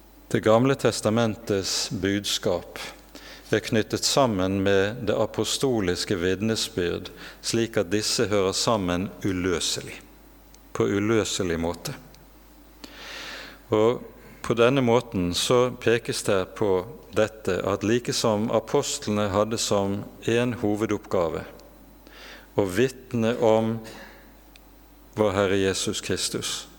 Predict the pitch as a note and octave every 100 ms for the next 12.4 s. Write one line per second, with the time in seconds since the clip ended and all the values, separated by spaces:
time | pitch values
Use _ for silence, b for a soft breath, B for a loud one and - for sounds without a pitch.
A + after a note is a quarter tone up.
0 | - - - - F#2 A2 G2+ - - G#2
1 | G2 F#2+ F2 F2+ F#2+ F#2+ E2+ E2 G2+ F2
2 | F2+ E2 F2 E2 - - - - - -
3 | B B B B B B B - - C3
4 | B2 B2+ - A#2+ - A#2 G#2 G#2 - A2
5 | - C3 A#2 - G2+ F#2+ G2+ G2 G2+ G2
6 | - A#2+ G2+ - - G2+ - G#2+ G#2 -
7 | G#2+ G2 G2+ B B B G#2+ A2+ A#2+ -
8 | A#2 G#2+ - G#2+ A#2 C#3+ C#3+ - - -
9 | - A2 F#2 G2+ F#2+ G2+ F#2+ F2+ - G#2+
10 | - - - B B B B B - A2
11 | G#2 A2+ G#2 F#2+ - G#2 G#2 G2+ F2+ F2+
12 | F#2 F#2 E2